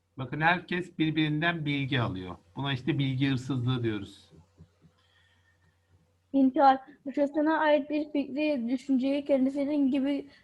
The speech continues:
Speaker 2: gösterilmesine intihar denir. İntihar ya-, yapmak emek hırsızlığına girmektedir. Ayrıca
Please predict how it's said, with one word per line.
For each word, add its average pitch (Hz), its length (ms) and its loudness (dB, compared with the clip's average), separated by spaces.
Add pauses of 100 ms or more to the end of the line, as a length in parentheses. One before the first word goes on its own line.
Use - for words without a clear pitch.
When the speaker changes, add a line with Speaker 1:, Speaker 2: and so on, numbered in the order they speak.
Speaker 2:
gösterilmesine 269 1040 -2 (300)
intihar 269 460 2
denir. 240 280 0 (340)
İntihar 285 420 4
ya-, 277 320 4
yapmak 277 480 0 (160)
emek 285 300 2
hırsızlığına 285 560 -2
girmektedir. 277 680 0 (540)
Ayrıca 302 480 6